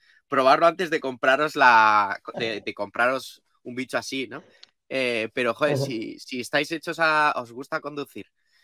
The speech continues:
Speaker 1: eh, y el minimalismo, eh, os mola, es decir, de escoger qué lleváis, porque el espacio reducido, ostras, tío, vamos.
Speaker 2: Sí.
Speaker 1: Como ves, nuestra conexión es buena y me quiero pillar el Starlink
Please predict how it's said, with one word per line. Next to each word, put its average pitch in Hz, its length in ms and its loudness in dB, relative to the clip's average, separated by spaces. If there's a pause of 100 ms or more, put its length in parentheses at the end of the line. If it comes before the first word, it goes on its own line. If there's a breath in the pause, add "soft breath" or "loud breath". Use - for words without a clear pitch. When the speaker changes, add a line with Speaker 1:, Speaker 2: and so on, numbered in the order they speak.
(320)
Speaker 1:
eh, 101 580 -4
y 117 140 -4
el 107 100 -8
minimalismo, 131 1300 -6 (360 soft breath)
eh, 120 340 -4
os 113 220 -8
mola, 170 360 -4 (220)
es 110 120 -16
decir, 107 320 -10
de 101 120 -6
escoger 110 520 -8
qué 127 140 -6
lleváis, 117 360 0
porque 95 380 -16
el 90 100 -16
espacio 104 360 -12
reducido, 120 520 -10 (320 soft breath)
ostras, - 360 -12
tío, 87 180 -12
vamos. 92 380 -12 (320)
Speaker 2:
Sí. 110 140 -18 (100)
Speaker 1:
Como 113 200 -4
ves, 135 160 0
nuestra 131 320 0
conexión 123 420 -6
es 139 120 -6
buena 147 340 -2
y 120 180 -2
me 110 120 -4
quiero 147 180 -2
pillar 143 260 4
el 120 200 -2
Starlink 147 460 -4